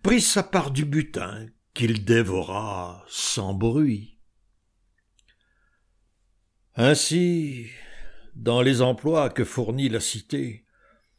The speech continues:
tel des deniers publics veut faire un bon usage, qui d'abord des pillards retient l'avidité, mais après s'humanise et prend part au pillage.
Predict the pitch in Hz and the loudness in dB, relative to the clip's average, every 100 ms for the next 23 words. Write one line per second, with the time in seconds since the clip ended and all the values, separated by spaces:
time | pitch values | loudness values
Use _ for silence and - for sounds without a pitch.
0 | _ _ _ _ 131 135 180 175 160 160 | _ _ _ _ 6 10 10 8 6 6
1 | 160 165 165 165 165 135 160 - - 143 | 6 6 4 4 2 4 2 0 -6 0
2 | 151 160 - 139 151 147 156 160 131 135 | 2 2 0 -2 -2 -2 -2 -2 0 0
3 | 156 156 147 135 120 110 104 110 113 113 | 2 0 0 0 0 -2 -8 -12 -12 -14
4 | - _ - - - - _ - 123 117 | -16 _ -20 -20 -20 -20 _ -2 2 6
5 | 107 123 151 110 113 104 98 202 180 101 | 8 8 8 6 2 0 4 4 4 -4
6 | 80 - - _ - 90 92 - 180 135 | -10 -20 -20 _ -8 -4 -4 0 2 2
7 | 92 82 82 135 - 208 95 - _ _ | 2 0 -2 -4 2 2 2 -4 _ _
8 | _ _ _ _ 95 104 117 113 113 110 | _ _ _ _ -4 2 4 4 2 -2
9 | - 98 101 - - - - - - 113 | -6 -6 -6 -10 -16 -20 -16 -8 -4 -2
10 | 113 127 98 90 82 95 92 - _ _ | -2 -4 -6 -10 -12 -12 -14 -18 _ _
11 | _ _ _ - 95 90 87 92 - - | _ _ _ -6 -2 -2 -2 -8 -14 -20
12 | _ _ _ _ - 85 92 - 110 90 | _ _ _ _ -12 -6 -6 -2 0 2
13 | 90 78 87 113 110 98 - 85 82 76 | 0 -2 -4 -2 -2 -2 -4 -8 -12 -12
14 | 90 | -14